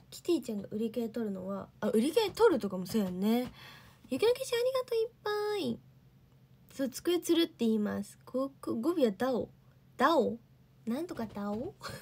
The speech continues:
<laughs> あかんて、あ、そう、あかんてっていう。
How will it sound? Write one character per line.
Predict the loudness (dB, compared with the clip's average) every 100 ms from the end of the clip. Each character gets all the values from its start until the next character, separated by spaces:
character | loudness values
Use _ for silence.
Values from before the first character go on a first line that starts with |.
| 2 4 6 4
<laughs> | 4 0 0 -2 -4
あ | -6
か | 4 8 8
ん |
て、 | 8 6 6
あ、 | 6
そ | 8
う、 |
あ | 8
か | 8 6
ん | 6
て | 4 4 4
っ |
て | 0 2
い |
う。 | 2